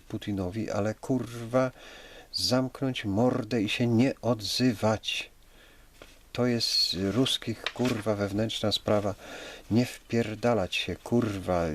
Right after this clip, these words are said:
niech się tam pozabijają, kurwa. Jak nie mogą się dogadać, to niech się wytłuką, no, aż się, kurwa, nauczą, no. A nie,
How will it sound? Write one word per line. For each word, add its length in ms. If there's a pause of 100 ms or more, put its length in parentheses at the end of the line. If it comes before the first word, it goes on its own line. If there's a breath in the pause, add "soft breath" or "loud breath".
(180)
niech 240
się 140
tam 240
pozabijają, 1000
kurwa. 640 (600 loud breath)
Jak 220
nie 120
mogą 260
się 160
dogadać, 480
to 120
niech 160
się 140
wytłuką, 760
no, 280
aż 160
się, 260
kurwa, 500
nauczą, 460
no. 240 (840 loud breath)
A 140
nie, 340